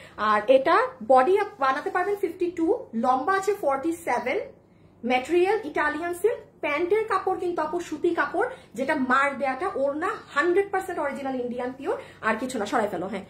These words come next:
এইটা হচ্ছে কাজ, রেখে দিলাম। আপু, কাপড়ের shine আর কাজই না কথা বলে। আপনি কোনো আমার অন্য ড্রেসের সাথে এটা মিলায়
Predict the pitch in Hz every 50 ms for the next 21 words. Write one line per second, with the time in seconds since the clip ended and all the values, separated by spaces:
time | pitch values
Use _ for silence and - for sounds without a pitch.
0 | - - - - 269 269 269 285 285 311 302 - - 415 440 - 254 196 185 185
1 | - - 202 269 285 - 381 - 349 330 359 370 440 - - - - _ _ _
2 | - - - 311 - 453 453 453 403 339 330 - 359 370 403 381 - - - 330
3 | 330 302 311 370 392 392 302 285 294 - - 311 285 285 262 294 320 359 403 370
4 | - 247 233 - 262 240 214 214 208 226 226 320 330 - 403 415 427 440 - 381
5 | 370 349 302 311 311 320 330 320 277 285 285 285 294 311 311 320 311 311 285 294
6 | 294 285 269 269 269 277